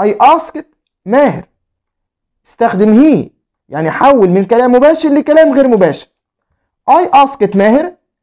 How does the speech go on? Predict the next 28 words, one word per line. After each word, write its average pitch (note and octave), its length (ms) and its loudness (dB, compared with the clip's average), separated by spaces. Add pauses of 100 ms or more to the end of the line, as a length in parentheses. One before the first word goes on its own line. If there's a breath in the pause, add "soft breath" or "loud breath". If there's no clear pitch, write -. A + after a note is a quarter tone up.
(180)
هنربط A3+ 520 0
بكلمة B3 420 0
الاستفهام G3+ 600 0 (120)
where. C4 320 2 (580)
بعد G3+ 300 0
كده C4 260 0
نجيب A#3 220 0
الفاعل A#3 520 0 (120)
قبل B3+ 240 0
الفعل F#3+ 300 0
المساعد. F3 540 -2 (760)
He D4+ 240 4
was. A3+ 260 2 (460)
لأن E3+ 320 -2 (200)
هنا G#3+ 280 2
you B3+ 300 2 (220)
عايدة F#3+ 380 0
على G3 280 0
ماهر. C#4+ 420 0 (340)
تحولت A#3 440 0
إلى G3 240 0
he. D#4 320 2 (440)
وهنرفع F#3 500 2
الزمن F#3+ 320 -2
درجة. A#3 460 0 (320)
Was A#3+ 460 2 (360)
going A3+ 420 2 (420)
on G#3 340 -2